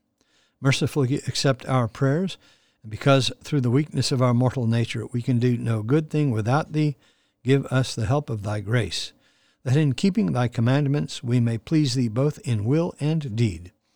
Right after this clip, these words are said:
Through Jesus Christ our Lord, who liveth and reigneth with thee and the Holy Spirit, one God, for ever and ever. Amen.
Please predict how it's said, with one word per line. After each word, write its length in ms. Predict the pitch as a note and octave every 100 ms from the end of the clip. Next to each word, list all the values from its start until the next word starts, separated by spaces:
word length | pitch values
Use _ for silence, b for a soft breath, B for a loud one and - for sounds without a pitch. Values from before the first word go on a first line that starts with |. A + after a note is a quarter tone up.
| B B B B
Through 300 | - C3 C3+
Jesus 380 | A2 A2 A#2 -
Christ 380 | B2 A#2+ A2 -
our 160 | B2+ A#2+
Lord, 380 | A#2 D3 F3+ E3+ _ _ _ _
who 160 | F2+
liveth 260 | A2 A#2+ B2
and 100 | A#2
reigneth 300 | B2 C3+ A#2+
with 160 | A#2+ G#2+
thee 380 | C#3 E3+ E3 D#3
and 120 | A2+
the 80 | G#2
Holy 240 | G2 A2+ G#2+
Spirit, 520 | - - B2 B2 G#2+
one 240 | C3+ F3+
God, 360 | D#3+ B2+ F#2+ F#2
for 200 | - A#2+
ever 260 | G#2+ A2+
and 100 | A#2
ever. 280 | B2 G#2 F#2+ - _ _ _ _ _ _ G2+
Amen. 420 | F#2+ B2+ B2 F2+